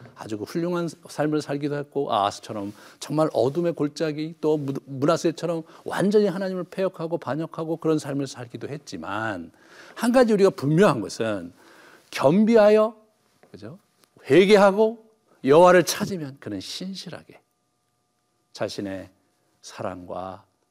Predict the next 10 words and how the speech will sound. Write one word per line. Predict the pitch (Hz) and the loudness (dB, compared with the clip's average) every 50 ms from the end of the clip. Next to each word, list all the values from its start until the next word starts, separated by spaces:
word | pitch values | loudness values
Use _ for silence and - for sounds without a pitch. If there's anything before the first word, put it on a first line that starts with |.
| _ _ _ | _ _ _
자신의 | - 85 87 - - 98 87 87 | -16 -16 -14 -12 -12 -14 -12 -14
자비로 | - - 98 92 95 87 - 92 98 110 - | -14 -14 -14 -14 -14 -12 -10 -10 -10 -10 -8
우리를 | - 135 135 131 139 | -6 -6 -6 -6 -6
품으시고 | 135 - - 185 180 156 - - - _ 135 117 - _ _ _ _ _ _ _ | -10 -12 -12 -12 -10 -10 -12 -14 -16 _ -18 -18 -18 _ _ _ _ _ _ _
우리를 | - 107 101 107 110 104 101 - _ _ _ - _ _ _ _ _ _ _ _ _ _ _ _ _ _ | -8 -8 -6 -4 -6 -6 -8 -10 _ _ _ -20 _ _ _ _ _ _ _ _ _ _ _ _ _ _
용서하실 | - 101 95 110 139 147 - 185 160 151 - 175 - | -10 -10 -6 -6 -6 -6 -6 -8 -10 -10 -14 -14 -12
뿐 | - 151 | -10 -12
아니라 | 120 92 - 98 110 113 110 - _ _ _ _ | -10 -12 -12 -12 -12 -12 -14 -16 _ _ _ _
우리의 | - 123 110 104 92 | -10 -6 -6 -6 -6
삶을 | - - - 120 101 101 101 101 | -6 -10 -12 -10 -10 -10 -10 -12